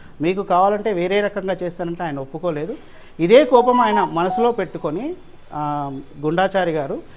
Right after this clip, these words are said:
ఈ వెంకటరమణులు చనిపోవాలని చెప్పి ఒక యాగం చేశారండి. అయితే దాంతో రాముల వారికి కోపం వచ్చిందండి.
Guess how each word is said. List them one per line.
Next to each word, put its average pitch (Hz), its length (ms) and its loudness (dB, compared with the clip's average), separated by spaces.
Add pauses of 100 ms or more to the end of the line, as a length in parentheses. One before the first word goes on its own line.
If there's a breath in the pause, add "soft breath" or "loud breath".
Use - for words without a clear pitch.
(340 loud breath)
ఈ 220 180 2
వెంకటరమణులు 240 1040 4
చనిపోవాలని 202 880 2
చెప్పి 170 160 -6
ఒక 196 120 -6
యాగం 156 420 -2
చేశారండి. 123 480 -12 (760)
అయితే 170 400 -4
దాంతో 160 380 -2
రాముల 160 420 0
వారికి 175 360 0
కోపం 151 300 -4
వచ్చిందండి. 151 540 -8